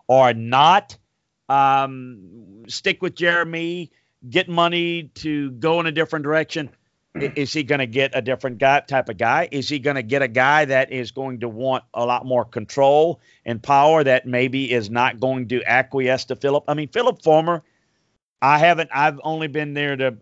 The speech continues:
uh, a couple of times since, since he's been back at athletic director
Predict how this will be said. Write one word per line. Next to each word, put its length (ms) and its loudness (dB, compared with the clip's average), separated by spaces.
uh, 560 -6
a 60 -10
couple 280 -2
of 80 -6
times 460 0
since, 500 -8
since 240 -8
he's 160 -6
been 200 -4
back 240 2
at 80 -4
athletic 420 -2
director 520 -2